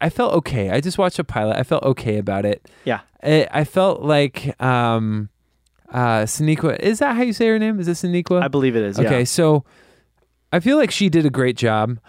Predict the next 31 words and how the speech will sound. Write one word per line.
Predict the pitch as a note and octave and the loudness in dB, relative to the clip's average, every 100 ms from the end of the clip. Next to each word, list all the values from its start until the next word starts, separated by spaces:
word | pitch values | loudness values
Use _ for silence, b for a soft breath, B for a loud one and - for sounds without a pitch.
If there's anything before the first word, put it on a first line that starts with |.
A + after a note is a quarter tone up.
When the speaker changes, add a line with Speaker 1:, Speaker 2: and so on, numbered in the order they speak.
| B B | B B
Speaker 1:
I | - | -4
actually | G#3+ C4+ A#3+ | -2 0 2
liked, | D3+ C3+ C#3 - | 2 2 2 -2
up | C3 C#3+ | -4 -4
until | C3+ C#3 | -2 -2
the | A#2+ | -2
end, | A2+ B2 A2 | -2 0 0
I | |
liked | A2+ B2 - - | 2 0 -2 -6
the, | A2 - | -6 -6
her | B2 - - B2+ | -12 -8 -4 -4
captain | - B2 B2 C3+ C3 C3+ b b b | -2 -6 -2 -2 -2 -4 b b b
better, | B2 C3 C3+ C#3+ C#3 _ - | 0 2 2 0 -4 _ -4
uh, | A#2+ A#2 | -2 0
by, | A#2 A2+ | 2 0
played | - - B2 A2 | 0 0 0 2
by | A2 | 0
Yeon. | G#2+ G#2+ A#2 A#2 B2 C3 C#3 B2 B B | 0 0 0 0 -2 -2 -4 -6 B B
Speaker 2:
Yeah. | A#2 F#2 - | -4 -6 -8
Speaker 1:
Uh, | G#2+ E2+ | -6 -2
oh, | A#2 F#2 | -2 0
oh, | A2+ | -2
sorry, | - F#2 - | -2 -4 -6
Michelle | G#2+ A2+ A#2 C#3 A#2+ | -4 -2 0 0 2
Yeoh. | A2+ A#2 C3+ B B B B | 2 2 0 B B B B
And, | C3 C3+ B2+ A#2+ A2+ | 0 2 2 0 -2
um, | B2+ B2 A2+ G#2+ G2+ G#2 _ _ _ _ _ _ _ _ - - - | -2 0 0 0 -4 -10 _ _ _ _ _ _ _ _ -20 -20 -6
I, | C3+ C#3+ | 0 2
I | E2 D3 | 2 2
liked | D3+ E3 - | 2 0 0
her | - A#2+ C#3+ | 0 0 -2